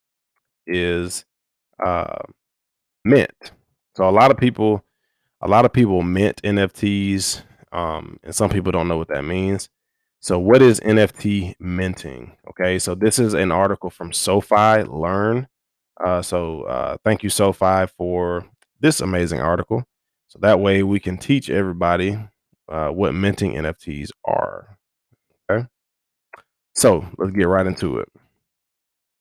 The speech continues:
So how does m-, N F T minting work? The process is essentially, uh, boiled down to deciding where and how you want to do it,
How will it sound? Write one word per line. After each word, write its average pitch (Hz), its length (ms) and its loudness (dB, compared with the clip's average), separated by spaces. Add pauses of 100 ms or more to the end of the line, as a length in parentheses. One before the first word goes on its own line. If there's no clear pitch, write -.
(420)
So 104 400 8 (300)
how 139 320 6
does 113 440 8
m-, 98 300 2
N 107 80 2
F 104 160 2
T 101 160 0
minting 92 520 -2
work? 71 360 -6 (140)
The 87 100 -6
process 131 500 2
is 101 80 0
essentially, 95 720 -2 (440)
uh, 71 340 2
boiled 98 380 4
down 92 420 2
to 87 160 -4
deciding 90 720 0 (320)
where 107 380 6
and 95 100 0
how 101 260 0
you 92 200 -2
want 87 260 -2
to 87 100 -16
do 82 260 -2
it, 80 160 -2